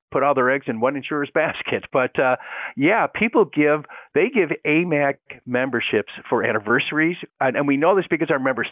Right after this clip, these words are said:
tell us for birthdays and, and certainly for Christmas. So, uh, it would make a wonderful gift when you can give the gift of conservatism. How's that, John?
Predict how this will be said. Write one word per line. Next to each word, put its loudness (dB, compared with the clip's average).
tell 2
us -2
for -2
birthdays 2
and, -2
and 0
certainly -2
for -2
Christmas. -6
So, 4
uh, 4
it -2
would 2
make 0
a 2
wonderful 0
gift -4
when -6
you -20
can -4
give 0
the 0
gift -2
of -4
conservatism. -4
How's -4
that, 0
John? -10